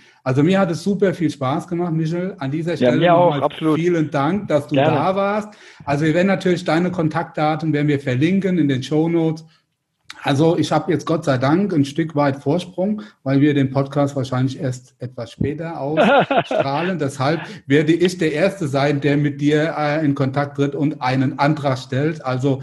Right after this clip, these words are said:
Speaker 1: ich kann jedem na-, dazu raten, ja, nutzt diese Möglichkeit, macht mal diesen Digitalcheck. Also Michael ist genau der Richtige dafür. Ja, nochmal von meiner Seite vielen Dank, hat super viel Spaß gemacht.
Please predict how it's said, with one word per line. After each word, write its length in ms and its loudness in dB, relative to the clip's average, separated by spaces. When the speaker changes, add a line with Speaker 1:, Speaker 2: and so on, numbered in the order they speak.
Speaker 1:
ich 180 -4
kann 200 2
jedem 380 2
na-, 240 0
dazu 400 -4
raten, 640 0
ja, 220 0
nutzt 400 0
diese 240 2
Möglichkeit, 580 0
macht 240 -2
mal 160 2
diesen 320 0
Digitalcheck. 840 -4
Also 320 2
Michael 400 2
ist 120 -6
genau 320 0
der 180 0
Richtige 420 -2
dafür. 480 -6
Ja, 460 0
nochmal 300 4
von 120 0
meiner 260 4
Seite 300 0
vielen 240 2
Dank, 380 2
hat 180 0
super 280 -2
viel 120 -4
Spaß 380 -4
gemacht. 420 -2